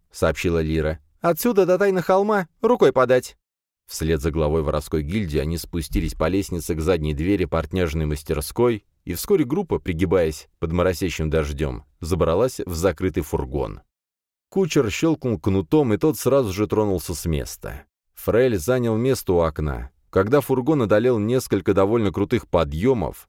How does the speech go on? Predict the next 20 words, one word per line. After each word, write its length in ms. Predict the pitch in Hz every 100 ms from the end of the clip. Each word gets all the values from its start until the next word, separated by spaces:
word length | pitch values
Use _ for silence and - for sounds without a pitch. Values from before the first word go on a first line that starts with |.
| _
перед 240 | - 92 98
ним 160 | 160
открылся 480 | 151 - 151 147 -
вид 300 | 95 117 147
на 220 | 107 107
возвышающийся 1000 | 120 104 90 95 123 117 101 - 104 -
над 200 | 87 80
городом 440 | 78 98 92 82 78
вышний 380 | 76 - 82
оплот. 540 | 71 - 64 57 - - _ _ _ _ _ _ _ _
Однако 420 | 76 73 95 95
взгляд 360 | 82 80 104 98
алхимика 520 | 92 - 120 117 107
был 140 | 107
прикован 520 | 92 101 120 120 120
к 80 | 110
школе 420 | - - 127 127
за 120 | 107 117
его 180 | 110
стенами. 720 | 117 - 110 95 76 67 53